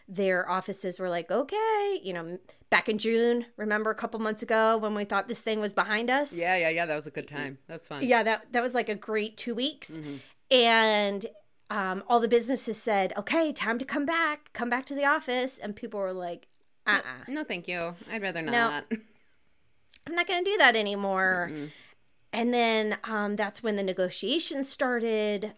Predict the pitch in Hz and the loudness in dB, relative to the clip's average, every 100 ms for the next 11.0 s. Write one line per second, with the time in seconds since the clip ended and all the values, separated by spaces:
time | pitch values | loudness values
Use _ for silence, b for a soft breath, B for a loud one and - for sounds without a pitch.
0 | - 190 185 180 180 180 180 180 170 175 | -10 -8 -6 -4 -4 -4 -4 -6 -8 -8
1 | 180 180 190 175 196 170 165 165 - 160 | -6 -6 -6 -8 -10 -10 -10 -10 -10 -8
2 | 151 147 294 294 262 202 196 302 247 214 | -8 -4 -4 -2 -2 -4 -6 -8 -4 -4
3 | 196 262 247 233 214 202 196 - B B | -6 -6 -4 -2 -2 -2 -6 -10 B B
4 | B B - 196 196 202 196 190 190 185 | B B -6 -2 0 0 0 2 2 0
5 | 196 180 - 185 170 185 175 156 170 160 | -4 -6 -4 -4 -2 -2 -2 -4 -4 -4
6 | 156 156 - - 175 160 - - 185 170 | -6 -12 -18 -10 -8 -6 -10 -10 -6 -6
7 | 156 - 285 269 156 151 147 - 175 180 | -6 -6 -6 -4 -6 -6 -12 -12 -10 -8
8 | 160 185 175 170 180 170 180 - 156 156 | -8 -8 -6 -6 -6 -10 -10 -8 -6 -6
9 | 147 147 127 117 - - - - - 107 | -8 -12 -14 -14 -16 -16 -18 -14 -10 -10
10 | - - - - - - - - - - | -8 -6 -6 -10 -16 -14 -12 -10 -10 -10